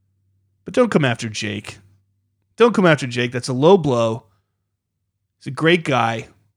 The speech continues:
All right? Don't come after Derek, who I'm better than, or Andrew,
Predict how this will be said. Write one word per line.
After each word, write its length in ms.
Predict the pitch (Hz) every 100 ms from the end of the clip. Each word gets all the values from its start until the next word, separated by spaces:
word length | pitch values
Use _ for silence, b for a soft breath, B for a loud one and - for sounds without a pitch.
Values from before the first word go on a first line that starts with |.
| _ _ _ -
All 80 |
right? 280 | 135 131 131 - _ _ _ _ _ _ _ _
Don't 120 | 175 165
come 120 | 196
after 200 | 180 185
Derek, 540 | 135 151 135 127 127
who 140 | 147 131
I'm 100 | 123
better 280 | 127 127
than, 420 | 123 120 117 117 -
or 120 | 135 131
Andrew, 680 | 147 143 127 127 127 127